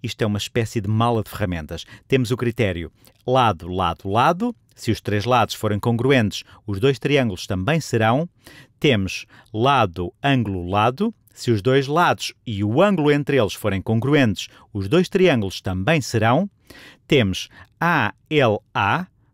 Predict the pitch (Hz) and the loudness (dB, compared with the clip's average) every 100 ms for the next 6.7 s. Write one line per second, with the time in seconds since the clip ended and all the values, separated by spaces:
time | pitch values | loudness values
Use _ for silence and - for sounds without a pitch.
0 | - 98 107 95 151 170 123 107 - 117 | -6 0 0 2 2 2 0 -2 -2 0
1 | 113 120 110 117 117 139 127 95 - - | 2 2 2 0 0 2 4 2 -4 -14
2 | _ _ 117 107 143 135 - 214 226 - | _ _ -8 -8 -8 -8 -2 0 0 -4
3 | - - - 139 214 - 165 165 175 - | -16 -20 -8 -4 -4 -4 -2 0 0 -4
4 | _ 160 160 - - 113 85 76 - 82 | _ -2 0 -2 -2 -2 -2 -8 -18 -8
5 | 113 147 147 190 202 208 190 - 196 170 | 0 2 2 0 2 0 -4 -6 -6 -6
6 | - 98 107 127 87 78 | -4 -2 0 0 0 -4